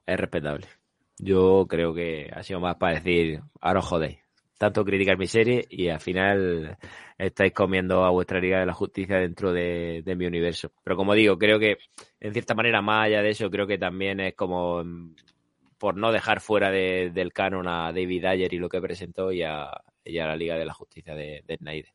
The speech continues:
Bueno, aunque realmente la de Snyder o la de Whedon, no pasa nada, era de noche y estaba oscuro.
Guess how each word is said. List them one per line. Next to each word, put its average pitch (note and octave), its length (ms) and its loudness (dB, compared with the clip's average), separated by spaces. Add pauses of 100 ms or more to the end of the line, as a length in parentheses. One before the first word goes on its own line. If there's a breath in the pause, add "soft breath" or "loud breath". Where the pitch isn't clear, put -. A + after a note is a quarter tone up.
(420 loud breath)
Bueno, G2 380 -2
aunque F#2 220 -8
realmente F#2+ 680 -4 (540)
la E2 80 -4
de E2+ 100 0
Snyder G2 320 4
o G#2+ 60 4
la G2 120 4
de F2+ 80 2
Whedon, F2 380 0 (500)
no D#2+ 80 -12
pasa E2 200 -8
nada, F2 120 -6
era F#2+ 140 0
de F#2 100 0
noche F#2 220 -4
y F#2 40 -4
estaba E2+ 200 -8
oscuro. - 320 -10